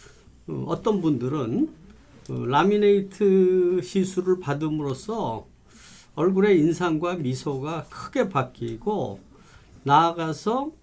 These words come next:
그, 그분의 그 라이프 스타일 그리고 행복도가 올라가는 그런 그 좋은 기회를,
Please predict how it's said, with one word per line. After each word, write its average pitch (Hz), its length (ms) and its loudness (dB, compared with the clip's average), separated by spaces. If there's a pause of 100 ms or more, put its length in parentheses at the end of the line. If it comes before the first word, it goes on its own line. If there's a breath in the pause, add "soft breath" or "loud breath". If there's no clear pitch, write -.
(320)
그, 226 280 -6
그분의 214 400 0
그 185 180 2
라이프 190 360 0
스타일 123 460 -6 (840)
그리고 220 320 4
행복도가 - 1500 0
올라가는 170 760 2 (800)
그런 240 560 -2
그 196 240 0
좋은 190 300 8
기회를, 143 1040 0